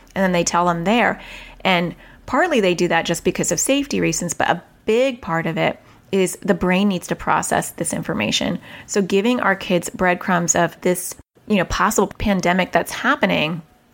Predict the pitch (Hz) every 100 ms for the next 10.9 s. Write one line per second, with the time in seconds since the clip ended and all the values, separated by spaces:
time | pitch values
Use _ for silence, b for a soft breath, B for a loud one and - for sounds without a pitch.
0 | _ _ - 196 196 214 190 175 - 165
1 | - 185 175 170 170 175 170 _ _ 196
2 | 196 190 196 - - - 202 202 202 180
3 | - 180 180 170 - - - - 170 -
4 | - 196 - _ _ 190 202 165 165 -
5 | - - - 180 185 190 - B B B
6 | B - - 196 185 220 208 214 202 180
7 | 175 175 170 - 180 170 - 160 - 160
8 | - B B B B B - 202 185 175
9 | - 196 185 202 202 196 - 170 - 247
10 | 302 - - 180 190 170 175 190